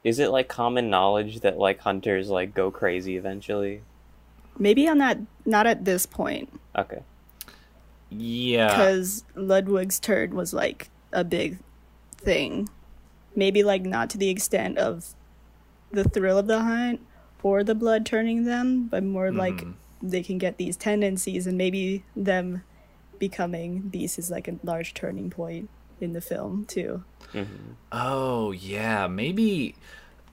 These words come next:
Speaker 3: Ooh, okay, here's a, here's an idea. So maybe it's not common knowledge in Yharnam because the church has suppressed that knowledge, that the hunters during, like, the hunt become, like,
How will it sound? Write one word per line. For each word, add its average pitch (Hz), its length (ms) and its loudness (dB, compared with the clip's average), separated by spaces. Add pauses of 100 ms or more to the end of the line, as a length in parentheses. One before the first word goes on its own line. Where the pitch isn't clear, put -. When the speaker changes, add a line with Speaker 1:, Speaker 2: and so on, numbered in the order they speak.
(400)
Speaker 3:
Ooh, 135 600 2 (280)
okay, 95 420 2
here's 220 320 2
a, 110 320 4
here's 190 260 -4
an 135 100 0
idea. 87 600 -2
So 127 420 4
maybe 185 480 0
it's - 220 -4
not 117 380 2
common 113 480 0
knowledge 101 420 0
in 92 140 -4
Yharnam 127 760 0 (640)
because 104 840 4
the - 140 -6
church 117 460 4
has 101 280 0
suppressed - 580 4
that 95 200 -4
knowledge, 82 600 -6 (460)
that 98 200 2
the 92 140 2
hunters 104 840 0 (760)
during, 110 480 4
like, 95 240 2
the 92 200 -2
hunt 98 380 -4
become, 95 440 -4
like, 85 440 -4